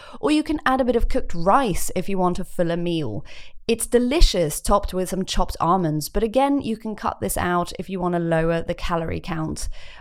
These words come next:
Either way, this delicious bake is something I always come back to. So this is the turkey and broccoli bake with cheese sauce, which makes one large dish, so that's two to three people.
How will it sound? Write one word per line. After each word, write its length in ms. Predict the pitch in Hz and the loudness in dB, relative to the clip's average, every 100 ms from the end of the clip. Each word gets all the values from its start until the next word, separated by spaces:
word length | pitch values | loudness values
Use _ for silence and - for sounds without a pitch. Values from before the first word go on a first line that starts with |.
| - | 2
Either 260 | 226 277 294 | 2 4 4
way, 320 | 196 151 170 - | 4 2 -4 -4
this 160 | 185 | -4
delicious 480 | - 202 214 247 254 | -2 -2 -2 -2 -4
bake 400 | - 185 180 - | 0 2 0 -4
is 100 | 185 | -8
something 400 | - 175 170 175 - | -4 -4 -2 -2 -2
I 160 | 170 - _ | -4 -6 _
always 540 | 180 180 175 160 151 - | 0 2 2 0 -2 -6
come 240 | - 180 | -6 -4
back 240 | 156 - | -4 -6
to. 260 | - - - - - - - - - - | -10 -12 -12 -16 -20 -20 -20 -20 -20 -6
So 100 | 185 | -2
this 280 | 202 302 | 0 0
is 220 | - 208 180 | -2 -4 -4
the 140 | 160 | -4
turkey 520 | - 254 269 269 277 | 0 2 2 0 -4
and 200 | - 202 | -2 0
broccoli 360 | 185 214 220 240 | 2 2 2 0
bake 420 | 196 180 175 - | 2 2 2 -4
with 260 | 180 180 - | -6 -4 -6
cheese 340 | - 196 175 | -2 -2 0
sauce, 580 | - 180 165 240 - - - - | 0 0 2 0 -4 -8 -10 -6
which 260 | 180 165 - | -4 -2 0
makes 340 | 175 170 - | 0 -2 -2
one 220 | 190 208 | -2 0
large 540 | 196 170 170 175 - - | 0 2 2 0 -4 -2
dish, 440 | 156 170 202 - | 0 0 -2 -8
so 80 | 190 | -6
that's 420 | 175 - - - | -4 -4 -6 -8
two 260 | - 208 196 | -6 -4 -2
to 140 | 185 | -4
three 260 | - 180 180 | -4 -4 0
people. 600 | - 185 185 202 302 | 0 0 0 0 -2